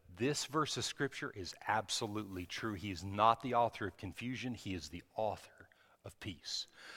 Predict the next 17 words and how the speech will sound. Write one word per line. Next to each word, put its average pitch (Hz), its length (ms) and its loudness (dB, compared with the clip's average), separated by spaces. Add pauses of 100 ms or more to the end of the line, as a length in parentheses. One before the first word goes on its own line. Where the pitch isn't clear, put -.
(120)
So - 240 2
what - 280 2
peace - 360 2
is, 208 460 2 (680)
peace, 175 560 2 (960)
when 104 140 -2
you 143 140 2
have 151 300 8
peace, - 600 0 (320)
there's 107 220 4
no 98 260 2
trace - 800 0 (300)
of 101 140 -4
confusion, 95 580 -4
because 104 520 6 (440)
you, 135 200 2 (360)
mixing 120 600 6